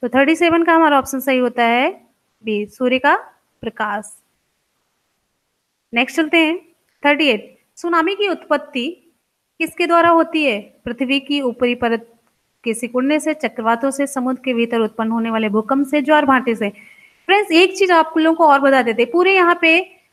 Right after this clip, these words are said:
जितने क्वेश्चन है उस, आप स्कोर करते चलिएगा।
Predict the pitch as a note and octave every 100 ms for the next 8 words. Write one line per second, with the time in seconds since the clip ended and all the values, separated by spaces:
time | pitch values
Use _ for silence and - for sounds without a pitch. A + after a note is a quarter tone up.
0 | - C4 - F4+ F#4+ F#4+ D4+ D4+ D#4+ E4
1 | D#4+ A#3 D#4+ F4 - _ _ _ E4+ F4+
2 | F4+ - - C#4+ C4 B3 A#3+ G#3+ G#3 G3+